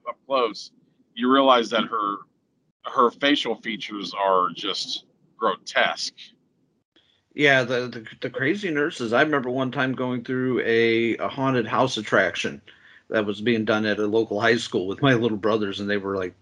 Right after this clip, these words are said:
Speaker 2: oh God, twelve, thirteen at the time, and having them be, be pretty much okay with everything they saw until they saw the Silent Hill nurses.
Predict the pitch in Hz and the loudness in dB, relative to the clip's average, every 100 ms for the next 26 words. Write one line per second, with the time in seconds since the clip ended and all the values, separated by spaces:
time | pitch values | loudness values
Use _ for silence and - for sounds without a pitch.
0 | - 85 85 76 - - 69 _ _ - | -2 -2 -2 -6 -8 -8 -8 _ _ 2
1 | 101 98 101 123 98 - 110 107 104 98 | 4 4 0 0 0 0 0 0 -2 -2
2 | 104 104 104 - - - - - - - | 0 2 0 -6 -20 -20 -20 -20 -8 0
3 | 123 123 120 113 120 110 107 123 - - | 4 4 2 2 2 2 -2 -4 -6 -6
4 | 127 120 - - 254 233 208 208 185 - | -4 -4 -6 0 2 4 6 8 6 6
5 | 170 165 139 139 151 143 147 139 135 - | 6 8 6 4 4 2 0 2 0 0
6 | 131 123 107 123 104 127 113 113 - 110 | 2 4 2 0 0 0 2 0 2 2
7 | 110 101 - _ _ _ _ 107 127 110 | 4 2 -6 _ _ _ _ -4 2 2
8 | 98 120 113 101 92 - 62 - | 2 0 0 0 -4 -6 -12 -14